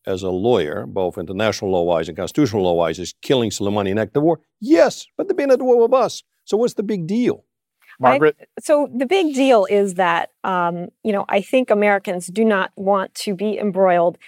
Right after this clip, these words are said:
Speaker 3: in a war with Iran in the Middle East as a general matter. The problem with the Soleimani strike, in my opinion, is that the consequences of that is, was unknown.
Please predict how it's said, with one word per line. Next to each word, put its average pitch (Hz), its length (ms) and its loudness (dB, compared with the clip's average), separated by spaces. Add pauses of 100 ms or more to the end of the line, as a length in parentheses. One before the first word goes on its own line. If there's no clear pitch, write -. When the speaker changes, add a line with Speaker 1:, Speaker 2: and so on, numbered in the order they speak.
(240)
Speaker 3:
in 202 360 2
a 196 80 2
war 190 680 4
with 196 260 -2
Iran 170 460 -2 (100)
in 190 140 -2
the 175 60 -4
Middle 175 300 -2
East 170 320 -6
as 175 140 -4
a 180 60 -4
general 160 360 -4
matter. 175 400 -4 (240)
The 185 60 -6
problem 254 500 2
with 196 120 -6
the 190 60 4
Soleimani 196 640 -2
strike, 175 440 0
in 160 160 -10
my 156 140 -8
opinion, 180 520 -2 (320)
is 226 180 2
that 208 360 2
the 190 160 -6
consequences 311 640 -4
of 190 140 0
that 185 200 -2
is, 202 280 -4
was 202 400 2
unknown. 214 760 0